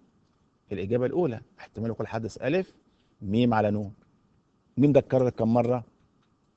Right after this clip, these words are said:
على حجم التجربة كلها. طيب، إذا كان ألف ب حدثين متنافيين،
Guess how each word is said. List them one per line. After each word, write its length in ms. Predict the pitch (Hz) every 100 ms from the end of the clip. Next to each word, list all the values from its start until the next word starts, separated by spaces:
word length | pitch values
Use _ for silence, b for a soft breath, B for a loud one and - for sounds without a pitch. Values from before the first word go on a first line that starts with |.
| _
على 160 | 113 113
حجم 220 | 135 123
التجربة 380 | 104 104 120 113
كلها. 320 | 90 85 82 _ _ _ _ _ _ _ _ _ _ _ _ _ _ _ _ _ _ _ _ _ _ _ _ _ _ -
طيب، 300 | 113 98 87 _ _ _ _ _ _ _ _ _ _ _ _
إذا 180 | 113 113
كان 200 | 117 175 -
ألف 140 | 180 143
ب 60 |
حدثين 420 | 175 131 127 156
متنافيين، 720 | 151 135 127 123 127 123 82